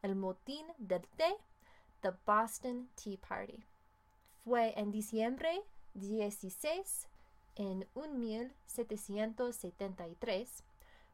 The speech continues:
un grupo de patriotas disfrazados de Mohawk, un tribu nativo americano, arrojó al mar trescientos cuarenta y dos cajas de té de tres barcos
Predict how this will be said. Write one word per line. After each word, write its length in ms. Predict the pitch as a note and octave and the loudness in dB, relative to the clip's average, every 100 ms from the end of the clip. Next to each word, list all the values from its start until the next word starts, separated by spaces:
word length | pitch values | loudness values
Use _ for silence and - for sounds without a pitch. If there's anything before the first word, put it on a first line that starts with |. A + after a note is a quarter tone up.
| - | 0
un 220 | B3+ A#3+ | 2 4
grupo 480 | B3 C#4 E4+ G4+ G4+ | 2 0 0 2 2
de 120 | - | 2
patriotas 640 | A3 G#3+ G3+ A3+ - C#4 | 0 0 0 0 0 -2
disfrazados 880 | G3+ F#3+ - F3+ E3+ A3 A3+ D4 D4+ | -2 -4 -4 -6 2 4 4 0 -4
de 120 | F#3 | -4
Mohawk, 720 | F3+ G3 A#3 A3 F3 F#3 - - - - | -2 2 2 2 0 0 -4 -20 -12 -4
un 300 | G3+ G3 F#3+ | -2 -2 -4
tribu 380 | A#3+ C4+ D4+ | -6 -4 -2
nativo 420 | C4+ F#3+ A3 G#3 G3 | 0 -2 -2 -2 -2
americano, 680 | F3 - - A#3+ G#3 B3+ - - - - - | -2 -8 -2 0 0 -2 -8 -18 -18 -18 -2
arrojó 720 | G3 G3 G3 F#3 - F4+ G4+ - - - - | 0 2 -2 -4 -2 0 0 -2 -20 -20 -2
al 140 | G#3 | 2
mar 520 | G#3 A3 G#3+ F#3+ A3+ - - - - - - | 4 6 8 8 6 -2 -16 -20 -20 -20 -4
trescientos 1080 | C4+ C4+ E4 - A3 G#3 B3+ C#4+ - D#4+ D#4+ | 4 4 4 -2 2 4 2 0 0 2 2
cuarenta 540 | - F#3 F#3+ A#3 B3+ A#3+ | 0 0 2 0 -2 -2
y 80 | |
dos 180 | G#3+ G#3+ | -2 -2
cajas 380 | - F#3+ G#3 G#3+ | 0 0 0 -2
de 140 | F3 - | -6 0
té 240 | D4 E4+ F4+ - - | 2 2 0 -14 -6
de 180 | F#3 F#3 | 0 0
tres 400 | - A#3+ C#4+ - | 2 2 2 2
barcos 480 | A3 A3 - A#3+ | 2 2 2 0